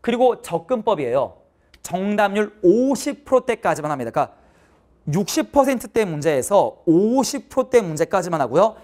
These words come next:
사십 퍼센트 대 문제부터는 하-, 자, 이건 오답 제거의 원리로 넘어갑니다.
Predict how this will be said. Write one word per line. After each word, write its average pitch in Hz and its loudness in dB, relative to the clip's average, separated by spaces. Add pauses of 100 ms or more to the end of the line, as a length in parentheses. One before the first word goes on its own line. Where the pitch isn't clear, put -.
(140)
사십 160 -6
퍼센트 220 -4
대 208 -2
문제부터는 151 -6
하-, 170 -18 (120)
자, 131 -8
이건 127 -8
오답 185 -2
제거의 170 -6
원리로 135 -4
넘어갑니다. 135 -4